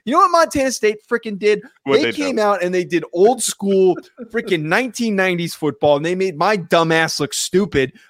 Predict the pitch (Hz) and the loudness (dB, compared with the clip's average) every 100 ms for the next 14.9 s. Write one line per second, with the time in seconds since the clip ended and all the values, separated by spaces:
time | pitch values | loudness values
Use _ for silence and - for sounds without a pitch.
0 | - 175 165 175 - _ _ _ _ - | 0 2 2 -4 -8 _ _ _ _ -12
1 | - 220 262 277 - 226 165 160 151 - | 0 2 4 2 0 -2 4 2 2 -2
2 | 147 135 _ _ _ 147 180 247 269 247 | -4 -6 _ _ _ 0 2 2 2 2
3 | 170 185 175 160 156 147 135 - 135 143 | 6 6 6 4 0 0 -4 0 0 0
4 | - _ - 123 147 214 294 415 269 - | -4 _ -6 -2 0 0 0 0 -6 -8
5 | 285 320 302 190 - 190 226 233 156 131 | -2 0 0 -2 -2 0 0 0 -4 -4
6 | 143 147 202 175 - 170 160 151 127 113 | -4 -2 -2 -2 -2 -2 -2 -4 -6 -4
7 | 139 170 170 - 185 170 139 139 - 131 | -2 0 -2 -4 -6 -6 -6 -8 -6 -6
8 | 123 117 147 80 - _ _ _ _ _ | -6 -8 -12 -12 -14 _ _ _ _ _
9 | - _ - 147 160 160 151 _ _ _ | -20 _ -4 0 2 2 0 _ _ _
10 | _ _ _ _ _ - 123 - _ - | _ _ _ _ _ -8 -6 -6 _ -6
11 | 165 254 226 135 - - - - _ _ | -2 0 -2 -2 -6 -10 -18 -20 _ _
12 | _ _ _ _ _ _ _ _ 139 139 | _ _ _ _ _ _ _ _ 0 2
13 | 131 - - - 120 123 - _ _ _ | 0 -6 -12 -8 -4 -4 -6 _ _ _
14 | - 120 107 113 113 104 143 - - | -10 -8 -8 -6 -6 -4 -6 -6 -18